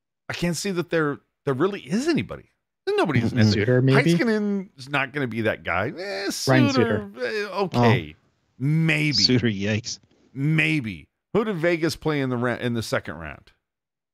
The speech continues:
Speaker 2: Edmonton.
Speaker 3: Edmonton.
Speaker 1: And, and I mean,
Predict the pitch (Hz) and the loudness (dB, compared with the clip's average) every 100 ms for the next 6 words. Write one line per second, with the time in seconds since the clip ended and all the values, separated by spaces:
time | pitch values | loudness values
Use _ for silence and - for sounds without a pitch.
0 | _ - 120 110 110 - 107 101 - _ | _ -2 0 0 -2 -2 -6 -6 -12 _
1 | - 107 160 160 156 165 147 - - 175 | -8 -2 0 0 -2 -4 -6 -8 -4 -2
2 | 160 151 151 139 131 113 | 0 0 0 0 0 -4